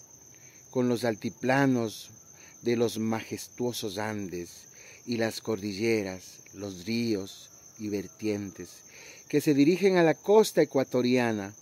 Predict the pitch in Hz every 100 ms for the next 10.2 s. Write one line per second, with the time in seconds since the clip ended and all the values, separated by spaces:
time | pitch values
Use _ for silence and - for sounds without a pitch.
0 | - - - - - - - _ 123 123
1 | 156 143 131 - 123 135 151 135 - -
2 | - - - - 139 147 - - 165 170
3 | 175 143 135 123 120 117 110 110 - 107
4 | 101 104 117 113 - 92 98 - - -
5 | - - - 117 - 120 117 113 127 135
6 | 127 107 - 110 - 113 - 113 107 104
7 | - - 123 120 117 98 95 90 104 -
8 | - - - 123 110 120 139 170 156 131
9 | 127 - - 117 113 - 131 127 120 -
10 | - -